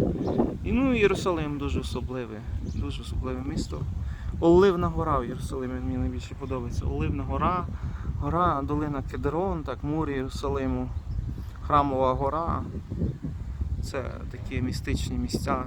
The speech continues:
дуже особливі. Ось. Ра-,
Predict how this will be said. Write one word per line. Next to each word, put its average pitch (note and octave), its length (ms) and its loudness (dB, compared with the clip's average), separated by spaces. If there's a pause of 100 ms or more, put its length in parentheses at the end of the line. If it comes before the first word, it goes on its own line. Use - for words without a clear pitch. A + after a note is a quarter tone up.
дуже B2+ 280 -2
особливі. C3 540 0 (1600)
Ось. - 340 -4 (440)
Ра-, E3+ 280 0